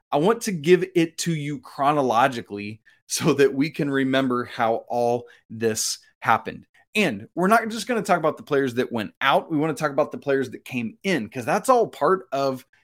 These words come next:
this whole Apple turnover of what, uh, um, roster maintenance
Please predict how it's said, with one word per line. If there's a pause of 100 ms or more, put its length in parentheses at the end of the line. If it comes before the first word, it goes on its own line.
(140)
this
whole
Apple
turnover (260)
of
what, (140)
uh,
um,
roster
maintenance